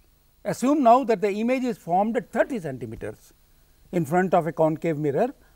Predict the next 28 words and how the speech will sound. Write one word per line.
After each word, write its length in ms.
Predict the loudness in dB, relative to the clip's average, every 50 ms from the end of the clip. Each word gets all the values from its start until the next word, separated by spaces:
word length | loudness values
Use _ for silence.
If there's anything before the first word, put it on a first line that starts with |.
| _ _ -6
of 160 | -6 -4 -2
radius 520 | -2 -4 -2 0 2 2 2 2 0 -12 _ _ _ _ _ _ _ -16
of 140 | -16 -10
curvature 500 | _ -6 -4 -4 -4 -4 -6 -10 -10 -10 -12 _
thirty 240 | -4 -4 -4 -4 -10
centimeters. 680 | -10 -12 -14 -14 -14 -14 -14 -14 -16 -16 -16 _ _ _ _ _
Where 200 | -4 0 0 4
was 160 | 4 4 4
the 80 | 4 2
object 400 | 0 0 0 -2 -4 -4 -4 _
placed? 360 | -8 -6 -6 -6 -6 -10 _ _ _ _ _ _
So, 160 | -8 -6 -4
here 360 | -4 0 2 2 2 2 -2 -6 _ _ _ _ _ _ _
we 100 | -2 -2
have 100 | 0 2
got 200 | 2 0 0 0
V 480 | -6 -6 -2 2 2 2 2 0 -4 -10 _ _ _ _ _ _ _ _
equal 300 | -8 -8 -4 -2 -2 -2
to 80 | 0 -2
minus 340 | -4 -4 -4 -4 -6 -6 -4
thirty 220 | -6 -8 -8 -4
centimeters, 520 | -8 -8 -6 -6 -10 -10 -6 -6 -6 -8 -8 _ _ _ _ _ _ _ _ -2
F 320 | 0 0 0 0 -4 -16 _ -8
equal 320 | -8 -8 -6 -6 -6 -6
to 80 | -6 -6
minus 320 | -8 -8 -6 -8 -8 -8
fifteen 360 | -10 -14 -12 -8 -8 -8 -8
centimeters. 640 | -8 -8 -8 -8 -8 -10 -6 -4 -4 -4 -4 -6